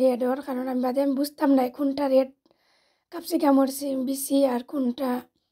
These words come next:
অরেঞ্জ ক্যাপসিকাম ওর বেশি। এতে দুইটা তো নেই, দুইখান পার্ট আমি কাটে কাটি দুইটা টিস্যুর ভিতরে হারিয়ে রাখি দিমু, তো আমার চিনতে ইজি হইব। শেষে যে সময় আমি ফটো দিব, ওই সময় আমি নাম লেখি রেখে রাখি দিব, এখন আর লেখলাম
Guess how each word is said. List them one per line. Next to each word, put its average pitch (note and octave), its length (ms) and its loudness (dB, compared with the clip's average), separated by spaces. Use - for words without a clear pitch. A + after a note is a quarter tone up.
অরেঞ্জ C4+ 280 6
ক্যাপসিকাম C#4+ 460 -2
ওর A#3 140 0
বেশি। A#3 240 -4
এতে C4 200 -2
দুইটা C#4+ 340 2
তো D#4+ 100 -2
নেই, D#4+ 160 4
দুইখান C#4 280 -2
পার্ট D4+ 280 -6
আমি C4 120 2
কাটে B3+ 260 -4
কাটি C#4 240 0
দুইটা C4+ 320 4
টিস্যুর D4 280 0
ভিতরে C#4 260 2
হারিয়ে B3 320 2
রাখি C4 220 -8
দিমু, A#3+ 200 2
তো C#4 100 -6
আমার A#3+ 220 -2
চিনতে C#4 260 0
ইজি C4 280 2
হইব। A3 220 -2
শেষে D#4 320 2
যে E4 120 8
সময় F4 220 4
আমি E4+ 160 6
ফটো E4+ 240 -2
দিব, D4 140 -2
ওই C#4+ 140 -2
সময় D4 300 0
আমি C4+ 160 4
নাম B3 120 0
লেখি C#4 300 2
রেখে B3+ 200 2
রাখি B3 260 -4
দিব, A#3+ 140 0
এখন C#4 240 -2
আর C4+ 140 0
লেখলাম B3+ 340 -2